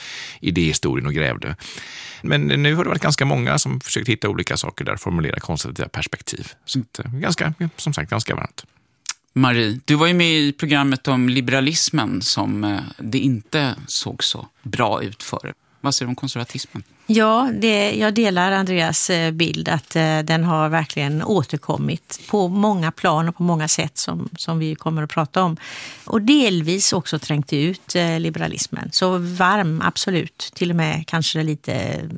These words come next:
Speaker 3: het.
Speaker 2: Mm. Katarina, du var ju med när vi pratade om ideologierna för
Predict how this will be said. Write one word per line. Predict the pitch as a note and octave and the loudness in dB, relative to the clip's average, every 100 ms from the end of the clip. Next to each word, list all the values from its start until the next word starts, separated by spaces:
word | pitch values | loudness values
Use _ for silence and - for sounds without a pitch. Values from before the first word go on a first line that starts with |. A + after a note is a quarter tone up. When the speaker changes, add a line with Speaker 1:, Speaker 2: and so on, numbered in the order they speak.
| - | -12
Speaker 3:
het. | - - A3 - - - _ - | -8 -6 -6 -4 -6 -6 _ 2
Speaker 2:
Mm. | D3 A#2 C#3+ - - - - - - | 4 2 -4 -20 -8 -8 -8 -18 0
Katarina, | F3+ F3 E3 D#3 D3+ | 0 4 4 6 4
du | C#3+ D#3+ | 4 2
var | F3+ | 2
ju | A3+ | 2
med | G3+ D#3+ C#3 | 4 4 4
när | C3 | 2
vi | B2+ | 0
pratade | - B2 - A#2+ A#2 | 2 0 0 0 2
om | A#2 | 2
ideologierna | A2 A2 A2 A2+ G#2+ G#2+ A2 | 0 0 0 0 0 0 -2
för | - A2 G2+ | -2 -4 -4